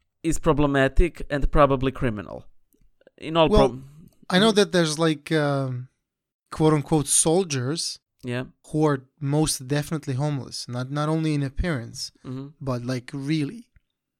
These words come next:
Speaker 2: But I know for a fact that they're being used by somebody.
Speaker 1: Yeah, and that's a big issue. And in, uh,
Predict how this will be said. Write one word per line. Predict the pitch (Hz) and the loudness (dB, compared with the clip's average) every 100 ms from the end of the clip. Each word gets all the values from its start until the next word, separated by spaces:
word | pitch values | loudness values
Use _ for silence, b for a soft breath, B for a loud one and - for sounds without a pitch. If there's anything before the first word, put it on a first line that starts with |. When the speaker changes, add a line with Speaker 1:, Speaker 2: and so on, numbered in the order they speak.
| _ | _
Speaker 2:
But | 120 | -4
I | 170 196 | -2 0
know | 226 220 | -2 -4
for | - 170 | -4 -6
a | |
fact | 147 - 196 180 | -4 -4 -4 -4
that | 156 | -8
they're | 151 143 151 | -8 -8 -8
being | 147 | -6
used | 151 190 131 - _ _ _ _ _ _ | -4 -2 -4 -8 _ _ _ _ _ _
by | 135 131 | -8 -8
somebody. | - 120 104 98 - _ _ _ _ | -6 -8 -8 -12 -16 _ _ _ _
Speaker 1:
Yeah, | - 139 107 - _ - | -2 0 -2 -6 _ -6
and | 127 131 131 - | -2 -2 -4 -4
that's | 147 151 | -2 0
a | 160 | -2
big | 123 123 147 120 | 0 4 4 4
issue. | 123 110 - 135 165 b b b b b | 0 0 0 -2 -6 b b b b b
And | - 139 135 - - _ _ _ _ - - - | -2 -2 2 0 0 _ _ _ _ -20 -20 -8
in, | 143 151 - | -6 -4 -2
uh, | 135 135 127 | 2 2 0